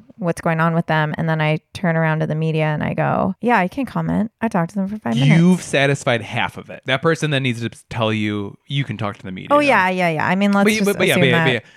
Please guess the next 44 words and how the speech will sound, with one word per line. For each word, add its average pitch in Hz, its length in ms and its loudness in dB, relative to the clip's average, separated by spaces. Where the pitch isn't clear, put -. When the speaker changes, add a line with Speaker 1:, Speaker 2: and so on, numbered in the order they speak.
Speaker 2:
yeah. 160 80 -2
If 175 140 -6
you 165 160 -2
got 175 220 2
permission, 131 420 0
so 120 120 -2
let's 127 220 0
say 113 540 0
Ron 151 180 2
DeSantis, 110 520 -6
so - 120 -8
the 107 420 -4
Speaker 1:
Governor? 208 460 -4
Speaker 2:
Yeah, 170 240 0
he's 135 240 -2
the 113 60 -10
governor. 95 280 -6
Let's 156 180 -2
say 139 460 0
he 147 200 -2
publicly 135 480 0
is 123 120 -2
like, 117 380 0
"Yeah, 185 280 0
I'll 170 100 0
talk 170 220 0
to 160 60 -2
a 151 40 -4
psychologist 117 800 0
and 123 100 0
I'll 127 80 0
get 120 100 -6
evaluated 104 640 -2
by 95 200 -4
them." 92 480 -6
And 110 200 -2
then 104 300 -6
th-, 120 220 -10
they 117 120 0
can 110 140 -10
say 110 100 -2
whatever 104 240 -2
they 98 100 -4
want. 90 340 -6